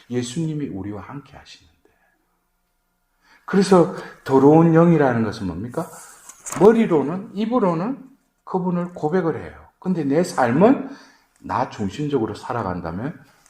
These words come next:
나도 역시 뭡니까? 내 안에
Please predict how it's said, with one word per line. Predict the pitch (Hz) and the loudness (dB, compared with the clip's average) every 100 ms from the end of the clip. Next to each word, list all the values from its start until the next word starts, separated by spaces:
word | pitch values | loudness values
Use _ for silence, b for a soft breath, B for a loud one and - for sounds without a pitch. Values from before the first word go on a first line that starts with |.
| b | b
나도 | 98 160 214 180 | -4 -2 2 4
역시 | 151 151 165 | 2 0 -6
뭡니까? | 113 87 95 - 67 - b b | -6 -8 -10 -12 -14 -16 b b
내 | 90 98 | -2 -2
안에 | - 123 113 110 98 | 0 -2 -2 -4 -6